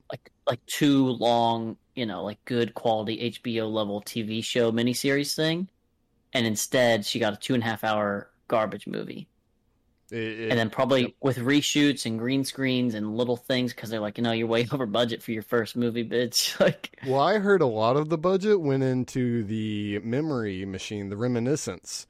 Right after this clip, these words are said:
Speaker 2: Uh, apparently that projector is, like,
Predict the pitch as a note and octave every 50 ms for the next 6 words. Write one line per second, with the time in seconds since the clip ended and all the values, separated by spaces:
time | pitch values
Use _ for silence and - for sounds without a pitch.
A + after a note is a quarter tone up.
0 | _ _ - A#2 A2+ A2 - C#3 D#3 F3 G#3+ G#3 F3+ D3+ A#2+ A2+ A#2 B2+ D3+ -
1 | - - D3 B2+ - - A#2+ G#2 A#2 - - E3+ F3 F#3 F#3+ G3 G3+ G3 _ _
2 | _ _ - B2 B2+ A#2+ A2 B2 A#2 A2 A2 - -